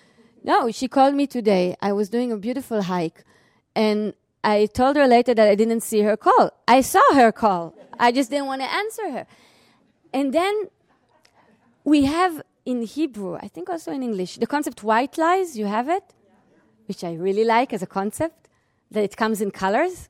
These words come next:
We have a collection. But the idea of a white lie, so that when I didn't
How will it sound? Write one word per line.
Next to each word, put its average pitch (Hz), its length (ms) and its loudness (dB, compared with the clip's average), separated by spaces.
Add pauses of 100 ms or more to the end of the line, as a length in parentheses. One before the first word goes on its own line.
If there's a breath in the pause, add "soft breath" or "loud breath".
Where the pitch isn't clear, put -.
(100)
We 190 80 -12
have 185 180 -10
a 202 40 -16
collection. 202 540 -8 (380 loud breath)
But 277 160 2 (100)
the 285 60 6 (100)
idea 320 160 4
of 285 100 0
a 262 80 2 (120)
white 254 300 4
lie, 165 320 -4 (140)
so - 280 -2
that 240 220 6 (220)
when 240 180 0
I 233 80 2
didn't 285 300 -2